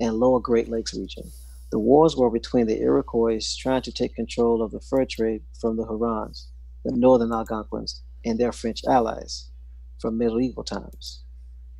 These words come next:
Uh, from medieval times, Europeans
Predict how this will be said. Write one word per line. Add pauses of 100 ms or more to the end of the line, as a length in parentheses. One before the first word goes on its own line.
(1200)
Uh,
from
medieval
times,
Europeans